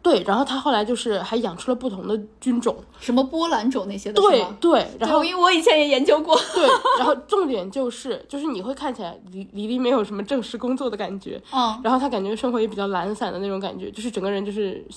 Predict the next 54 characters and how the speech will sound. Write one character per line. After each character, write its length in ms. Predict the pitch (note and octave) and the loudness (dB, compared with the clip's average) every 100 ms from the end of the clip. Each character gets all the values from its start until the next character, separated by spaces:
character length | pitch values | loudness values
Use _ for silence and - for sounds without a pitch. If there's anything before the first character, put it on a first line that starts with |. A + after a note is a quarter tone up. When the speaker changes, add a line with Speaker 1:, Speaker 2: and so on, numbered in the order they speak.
| - | -8
Speaker 1:
很 160 | - A3+ | -2 2
像 180 | C4+ B3+ | 4 2
日 140 | C#4+ | 0
常 180 | F#3 F3+ | -4 -4
的 80 | G3 | -4
自 200 | G#3 G3+ | -8 -10
己。 200 | F3+ - - - - | -12 -18 -20 -20 -14
Speaker 2:
是 160 | - | -8
因 80 | E4+ | -8
为 60 | F4+ | -6
她 140 | E4+ | -4
是 80 | D#4+ | -4
全 280 | C4+ G#3 A#3+ | -6 -4 -4
职 160 | A3 | -4
的 80 | F3+ | -8
up 220 | A#3 A3 - | -8 -8 -10
吗？ 180 | A3+ - - - | -18 -18 -20 -6
Speaker 1:
她 140 | D4+ | -2
是 80 | D4 | -2
全 180 | A#3+ F3+ | -2 -4
职 80 | F3+ | -4
的 80 | |
up。 140 | F3+ F#3+ | -2 0
Speaker 2:
哦。 540 | F#3+ G3 G#3 G#3+ G3+ | 2 4 4 4 2
Speaker 1:
然 120 | G3+ G#3+ | 2 2
后， 220 | C4 B3 - - - | 2 0 -4 -20 -6
呃， 480 | G3+ F#3+ G2+ D#2+ - | -2 -2 -4 -10 -4
但 200 | D#4+ B3+ | 2 2
是 440 | A#3 - D4 - - - - | 0 -4 -4 -6 -14 -20 -14
她 140 | - C#4+ | -6 -2
虽 100 | D4+ | -2
然 100 | C#4+ | -2
看 140 | D4+ | 0
上 80 | C4+ | -2
去 140 | A#3 | -2
的 100 | A3+ G3+ | -2 -2
那 100 | A3 | -2
个 120 | F#3 | -4
感， 320 | F#3 F3+ F3 - - - - | -4 -8 -10 -16 -20 -18 -6
就 80 | B3 | -6
是 80 | |
这 100 | A3 | -2
个 80 | C4 | 0
人 140 | G3 F#3 | 0 0
的 60 | |
性 200 | A3 F#4 | -2 -2
格 140 | A#3+ E3 | -2 -6
感 120 | - | -8
觉 80 | F3+ | -8
是 100 | F#3+ | -6
这 60 | |
种 80 | F3+ | -6
性 200 | F3 F#3+ | -4 -8
格 180 | - | -8